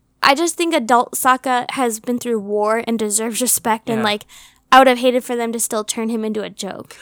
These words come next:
Speaker 2: Well, and so th-, I meant, like, he could have, I don't know, I just felt like he could have said, like, a funny thing.
Speaker 1: Yeah, that's
Speaker 2: But, like,
Speaker 1: true.
Speaker 2: I, but still give the verdict that he gave in a way
Speaker 1: I
Speaker 2: that
Speaker 1: thought
Speaker 2: was
Speaker 1: he was
Speaker 2: serious.
Speaker 1: gonna say, "Sparky, Sparky, Boo Man."
Speaker 2: Well, even if he
Speaker 1: Which
Speaker 2: did
Speaker 1: would have
Speaker 2: that,
Speaker 1: been, like,
Speaker 2: would have been hilarious,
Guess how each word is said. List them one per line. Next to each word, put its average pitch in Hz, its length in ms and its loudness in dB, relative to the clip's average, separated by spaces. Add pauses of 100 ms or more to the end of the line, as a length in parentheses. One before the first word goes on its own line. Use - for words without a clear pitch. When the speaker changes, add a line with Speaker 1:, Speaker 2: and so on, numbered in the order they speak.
(140)
Speaker 2:
Well, 240 140 6
and 233 140 -2
so 247 80 0
th-, - 100 -4
I 240 120 4
meant, 254 180 -4
like, 190 260 -2 (100)
he 220 240 -12
could 233 180 -6
have, 208 200 -6
I 240 60 -6
don't 233 100 2
know, 151 60 4
I 160 60 2
just 190 100 -10
felt 240 100 -4
like 185 80 -4
he 185 60 -12
could 175 140 -6
have 143 180 -10
said, 143 140 -4
like, - 200 -2
a 131 220 0
funny 117 300 -12
thing. - 300 -20 (600)
Speaker 1:
Yeah, 180 240 -2 (100)
that's 247 140 -2
Speaker 2:
But, 196 100 4
like, 185 160 0
Speaker 1:
true. - 80 -8
Speaker 2:
I, 131 320 -10
but 180 180 -2
still 190 160 0
give 165 160 -4
the 147 100 0
verdict 135 320 -2
that 120 100 -4
he 123 160 -12
gave 117 320 -12
in 113 80 -14
a 110 80 -12
way 117 120 -4
Speaker 1:
I 311 120 10
Speaker 2:
that 214 80 -2
Speaker 1:
thought 262 220 2
Speaker 2:
was 254 60 -6
Speaker 1:
he 302 80 2
was 254 100 2
Speaker 2:
serious. 220 40 -8
Speaker 1:
gonna 220 200 -2
say, 240 420 0 (180)
"Sparky, 233 420 -4
Sparky, 208 480 -8
Boo 214 280 -2
Man." 196 420 -6 (100)
Speaker 2:
Well, 233 140 -2
even 285 200 2
if 302 40 -4
he 311 60 0
Speaker 1:
Which 233 120 4
Speaker 2:
did 233 60 -2
Speaker 1:
would 247 120 4
have 226 80 2
Speaker 2:
that, 240 80 4
Speaker 1:
been, 269 80 4
like, 185 120 -2
Speaker 2:
would 175 120 -2
have 175 100 -4
been 165 200 -6
hilarious, 165 520 -2